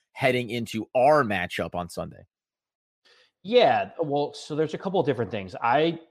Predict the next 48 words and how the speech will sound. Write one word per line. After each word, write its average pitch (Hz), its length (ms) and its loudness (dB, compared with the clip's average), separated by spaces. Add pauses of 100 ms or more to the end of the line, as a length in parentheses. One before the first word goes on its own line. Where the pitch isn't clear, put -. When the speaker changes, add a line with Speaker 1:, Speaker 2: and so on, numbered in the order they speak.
(160)
Speaker 2:
kinda 127 220 -2
looked 120 160 -2
at 120 140 4
it. 120 160 0
It, 143 120 -4 (120)
his 175 320 0
actual 196 340 4
stat - 300 0
line 143 200 2
ended 139 240 0
up 131 160 2
being 127 360 -2
twenty 127 340 -4
for - 400 -4
thirty-six 117 720 -2
for 110 180 -6
two - 300 -8
forty-three 123 480 -2
and 98 120 -8
three 107 200 -8
touchdowns, - 680 -6 (380)
um, 131 300 2 (220)
which 151 340 -4
you - 160 -10
kinda 226 240 2
look 180 140 2
at 170 60 6
and 156 100 0
you 135 60 -2
say, - 260 4
"Oh, 160 200 4
that's 120 300 2 (100)
pretty 170 280 -4
decent," 156 400 -4
you 113 100 -6
know, 113 180 -4 (400)
three 131 200 -2
touchdowns, 185 500 2
hundred 131 380 0
and 147 100 -2
four 170 340 0
passer 175 440 0
rating. 101 340 -2 (240)
You'd 165 140 -2
sit 214 120 0
there 202 100 4
and 165 100 -2
say 147 320 6